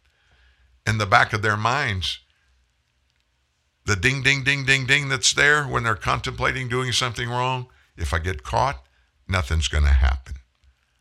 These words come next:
Seriously, folks. And crafting, negotiating,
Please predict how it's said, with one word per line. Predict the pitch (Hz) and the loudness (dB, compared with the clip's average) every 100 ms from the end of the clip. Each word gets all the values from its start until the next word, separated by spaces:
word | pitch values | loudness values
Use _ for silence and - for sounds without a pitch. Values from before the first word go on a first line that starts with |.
| _ _ _ _ _ _ _ _ _ _ _ _ _ _ _ _ _ _ | _ _ _ _ _ _ _ _ _ _ _ _ _ _ _ _ _ _
Seriously, | - 175 147 101 | 2 4 4 2
folks. | 78 92 95 - - - _ _ _ _ _ _ _ _ _ _ _ _ - | -2 -4 -4 -8 -10 -14 _ _ _ _ _ _ _ _ _ _ _ _ 2
And | 117 110 - | 4 4 -6
crafting, | - - 165 175 175 - 190 190 190 - _ _ _ _ _ | -10 2 6 6 4 -4 -6 -6 -10 -18 _ _ _ _ _
negotiating, | 101 85 135 165 - 147 151 156 151 160 151 | -6 0 2 2 4 4 4 2 0 -4 -6